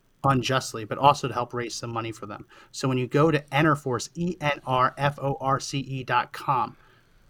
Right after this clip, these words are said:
pick up your Free Our People t-shirt, and here's how it's gonna work. Part of that is gonna go towards the actual people who are being imprisoned. Some of the, that revenue on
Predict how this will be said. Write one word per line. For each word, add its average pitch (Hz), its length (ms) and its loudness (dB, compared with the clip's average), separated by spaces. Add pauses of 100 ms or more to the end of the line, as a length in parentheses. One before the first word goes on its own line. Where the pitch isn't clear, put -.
(160)
pick 202 180 2
up 202 160 4
your 135 140 0
Free 170 340 2
Our 139 160 6
People 139 320 -4
t-shirt, 120 420 -6
and 113 80 -8
here's 151 240 -2
how 151 120 4
it's - 120 -2
gonna 131 180 -6
work. 123 200 -8 (1040)
Part 156 220 8
of 139 80 2
that 156 320 4 (220)
is 131 140 -8
gonna 131 160 -2
go 139 260 0
towards 147 440 2
the 139 140 0
actual 143 380 2
people 143 320 -2
who 131 120 2
are 127 80 2
being 127 300 -2
imprisoned. 123 420 -6 (360)
Some 156 220 6
of 156 60 6
the, 156 180 6
that 147 200 4
revenue 151 500 2
on 117 320 0